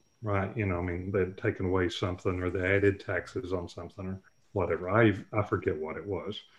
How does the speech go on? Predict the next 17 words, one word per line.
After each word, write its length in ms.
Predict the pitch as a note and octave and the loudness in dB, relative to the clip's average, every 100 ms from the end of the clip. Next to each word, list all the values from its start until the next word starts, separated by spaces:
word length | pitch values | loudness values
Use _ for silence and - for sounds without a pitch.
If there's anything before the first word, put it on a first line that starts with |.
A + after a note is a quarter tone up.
| _ _ _ _ - | _ _ _ _ 8
But, 300 | A2+ - - | 8 8 2
you 160 | F3 A2+ | 4 6
know, 160 | G2 | 6
the, 400 | F#2 G#2 G#2+ G2+ F2 | 8 8 8 6 0
the 80 | |
conversation 640 | C3 C#3+ D3+ B2 A2+ G#2+ G#2+ | 4 6 6 6 6 6 4
had 140 | G#2 | 4
been 120 | G#2 | 4
going 220 | G2+ G2+ G2 | 4 4 4
around 240 | F#2+ F#2 | 2 2
the 80 | F#2 | 0
table 400 | - F#2+ F#2 F2+ | 0 0 2 0
for 180 | - F#2 | -2 -6
ten 280 | - F#2 | -2 -2
minutes 340 | F2 F2 F2 - | -2 -4 -4 -4
or 100 | F#2 | -4
something. 440 | G#2 F#2 G2+ F#2 | -2 -4 -2 -4